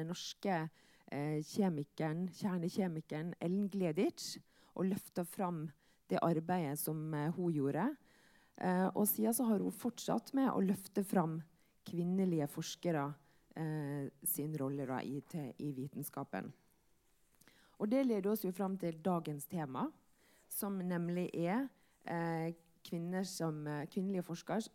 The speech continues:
forskere som har bidratt til å, til å, eh, utforske,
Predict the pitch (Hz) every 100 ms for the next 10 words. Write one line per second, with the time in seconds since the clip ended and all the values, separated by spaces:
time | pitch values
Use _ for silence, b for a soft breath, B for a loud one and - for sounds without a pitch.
0 | - 196 - 190 180 220 - 180 180 156
1 | 156 170 180 - 160 151 127 151 147 b
2 | b b b - 226 214 202 202 196 196
3 | 196 190 190 190 170 - - 160 151 151
4 | 151